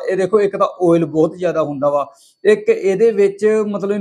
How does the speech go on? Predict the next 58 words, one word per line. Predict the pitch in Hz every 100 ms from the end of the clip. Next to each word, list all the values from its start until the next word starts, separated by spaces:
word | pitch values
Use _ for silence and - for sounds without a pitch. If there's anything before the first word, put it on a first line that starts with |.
| 190
ਨਮਕ | 180 175 175
ਵਗੈਰਾ | 190 185 175 175 175
ਹੋ | 165
ਗਿਆ | 170 170
ਜਾਂ | 170 175
ਹੋਰ | 160 170
ਮਸਾਲੇ | 175 170 170 170
ਵਗੈਰਾ | 165 170 170
ਬਹੁਤ | - 156 190 196
ਜ਼ਿਆਦਾ | 190 180
ਇਹਦੇ | 180
ਵਿੱਚ | 196 196 190 - - _ _
ਪਾਏ | 190 180 190
ਜਾਂਦੇ | 175 143
ਆ, | 185
ਜਿਹੜੇ | 190 202
ਮਤਲਬ | 208 185 190
ਵੀ | 202 208 196 170 175
ਇਹ | 160 185 202
ਜਦੋਂ | 214
ਚੀਜ਼ਾਂ | - 185 185 185 170
ਵਿੱਚ | 202 202
ਪਾਈ | 190 180
ਜਾਂਦੇ | 180 175
ਆ | 190
ਤਾਂ | 202 202
ਤੁਸੀਂ | 202 180 196 208 202 _ - _
ਮਤਲਬ | 175 196 202 202
ਤੁਹਾਨੂੰ | 226 220 226 233
ਇੱਕ | 220
ਤਾਂ | 208 202
ਧਿਆ | 247 220 202 190
ਬਹੁਤ | 151 170 196
ਜ਼ਿਆਦਾ | 196 170
ਲੱਗਦੀ | 165 156 151
ਆ, |
ਪਾਣੀ | 165 165 165
ਦੀ | 165
ਪਿਆਸ | 180 202 170
ਬਹੁਤ | 156 170
ਜ਼ਿਆਦਾ | 180 170
ਲੱਗਦੀ | 160 151 143 143
ਆ, | 156
ਹਨਾ, | 185
ਤੁਹਾਡੀ | 180 196 185
ਬੋਡੀ | 165 160
ਜਿਹੜਾ | 170 180 185 -
ਪਾਣੀ | 165 165 170
ਆ |
ਉਹ | 147 190
ਸਟੋਰ | 196 180 170 170
ਕਰੀ | 170
ਜਾਂਦੀ | 160 147 135
ਆ, |
ਤੁਸੀਂ | 156 170 160
ਵੱਧ | 156 156
ਤੋਂ | 180
ਵੱਧ | 170